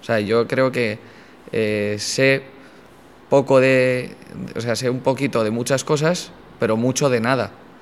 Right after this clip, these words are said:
Entonces, eh, lo que sí sé es quién es el mejor en cada sitio y es mi amigo,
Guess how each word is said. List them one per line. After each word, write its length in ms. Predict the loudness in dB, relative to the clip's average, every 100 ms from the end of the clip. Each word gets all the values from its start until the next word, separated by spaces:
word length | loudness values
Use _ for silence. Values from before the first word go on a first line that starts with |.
| -20 -20 -20 -20 -12
Entonces, 760 | -8 -4 -2 -2 2 2 2 -4 -14 -4
eh, 640 | 0 0 0 0 0 -2
lo 160 | -2 -2
que 100 | -2
sí 220 | -2 0
sé 380 | 2 0 0 -6 -14 -8
es 200 | -8 -6
quién 160 | -6
es 100 | -4
el 80 | -4
mejor 320 | -6 0 0
en 80 | 0
cada 280 | -2 0 0
sitio 420 | -2 0 0 0 -4 -20 -20 -20 -20 -12 0
y 100 | 2
es 100 | 2
mi 120 | -2
amigo, 340 | 0 -2 -2